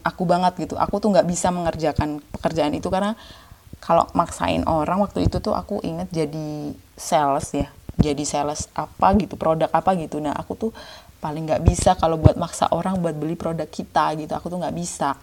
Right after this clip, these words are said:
gitu. Nah, terus aku sholat zuhur tuh, di setelah itu aku sholat zuhur kan. Terus,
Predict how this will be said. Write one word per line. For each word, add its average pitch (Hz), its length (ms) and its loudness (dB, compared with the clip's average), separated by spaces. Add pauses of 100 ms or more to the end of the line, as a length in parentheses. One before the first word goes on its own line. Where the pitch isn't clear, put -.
gitu. - 220 -10 (640)
Nah, 135 260 -2 (720)
terus 180 480 -4
aku 151 160 -4
sholat 160 320 0
zuhur 190 320 4
tuh, 185 300 2
di 165 100 -2
setelah 151 240 4
itu - 80 2
aku 180 160 4
sholat 160 160 4
zuhur 180 320 4
kan. 131 320 0 (160)
Terus, - 240 -10